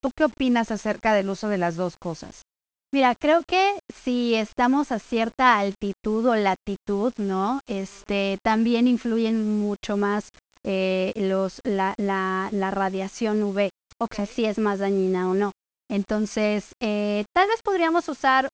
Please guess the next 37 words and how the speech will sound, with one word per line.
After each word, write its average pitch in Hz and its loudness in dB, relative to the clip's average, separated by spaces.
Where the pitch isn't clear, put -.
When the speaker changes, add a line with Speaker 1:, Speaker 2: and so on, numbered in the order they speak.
Speaker 2:
un 277 0
filtro 277 0
solar 214 0
que 226 0
no 220 0
sea 226 2
de 214 -2
estas 233 -4
pantallas 214 0
con 208 0
minerales 196 0
súper 196 -6
pesados 202 -4
que - -14
te 196 -4
dejan 208 -2
con 202 -6
Speaker 1:
Correcto, 214 -2
que - -8
es 208 -2
Speaker 2:
mimo. 226 2
Speaker 1:
correcto. 240 -6
<laughs> - -
Speaker 2:
Exactamente. 214 0
Entonces, 240 0
eh, 233 0
estos, 330 -2
estos 320 -2
filtros 269 -2
solares, 226 2
estas - -2
pantallas 226 0
solares 208 0
más 208 -2
bien 202 -4
que - -16
son 208 -4